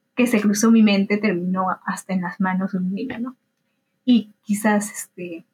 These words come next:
logrando lo que, lo que yo quería, al fin y al cabo, ¿no? O sea, yo, yo hice esto para que, para que me entendieran, <laughs> para que entendieran la, la situación, ¿no? De los tantos problemas ambientales que, que existen, ¿no?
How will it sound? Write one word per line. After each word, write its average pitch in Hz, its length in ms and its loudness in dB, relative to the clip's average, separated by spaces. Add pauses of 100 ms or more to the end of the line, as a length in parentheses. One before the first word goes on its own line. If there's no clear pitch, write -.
(640)
logrando 254 500 6
lo 262 180 2
que, 202 260 0
lo 220 140 2
que 220 140 2
yo 269 160 0 (400)
quería, 320 400 2
al 269 100 2
fin 339 160 -2
y 339 40 2
al 311 120 0
cabo, 330 360 4
¿no? 294 120 4
O 311 60 0
sea, 311 180 0
yo, 320 160 2 (440)
yo 311 120 4
hice 330 260 2
esto 330 320 0
para 233 360 0
que, 226 360 -2 (100)
para 240 180 2
que 240 120 2
me 220 100 6
entendieran, 320 800 4
<laughs> - 0 -
para 294 180 4
que 294 80 2
entendieran 269 640 2
la, 233 240 0 (580)
la 262 180 2
situación, 254 640 2
¿no? 285 120 4
De 294 80 2
los 254 180 0
tantos 269 280 2
problemas 240 400 2
ambientales 220 600 2
que, 233 380 -2
que 202 60 -2
existen, 226 720 -4
¿no? 233 180 -4